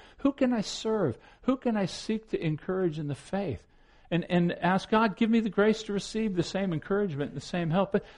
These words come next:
let's be informed about one another. You know, I know many of the struggles that y'all have, and, but, but everybody needs to know one or two other people, where are they at? And how can I pray for them? I have a list in my prayer book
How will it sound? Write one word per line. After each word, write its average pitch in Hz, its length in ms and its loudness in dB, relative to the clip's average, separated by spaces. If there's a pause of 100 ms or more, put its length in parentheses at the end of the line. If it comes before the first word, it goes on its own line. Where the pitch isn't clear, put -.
let's 302 180 2
be 339 160 2
informed 247 680 2
about 113 340 0
one 135 220 0
another. 107 420 -4 (580)
You 214 80 6
know, - 80 4
I 247 120 4
know 277 160 4
many 208 380 4
of 156 120 2
the 139 80 0
struggles 190 480 -2
that - 160 -6
y'all 160 240 -4
have, 190 380 -4
and, 147 100 -2 (340)
but, - 160 -14
but 202 120 4 (440)
everybody 247 500 2
needs 190 560 2
to - 220 -8
know 147 540 4
one 196 340 2
or 233 80 0
two 202 280 0
other 196 140 0
people, 175 520 -2
where 226 300 2
are 226 180 -2
they 214 200 -2
at? 208 380 -6 (540)
And 151 100 0
how 190 160 -2
can 208 200 0
I 202 100 2
pray 185 280 2
for 185 140 0
them? 113 140 0 (240)
I 233 80 4
have 262 100 2
a 208 60 6
list 170 480 2
in 143 120 -2
my 127 220 0
prayer 208 380 2
book 135 320 0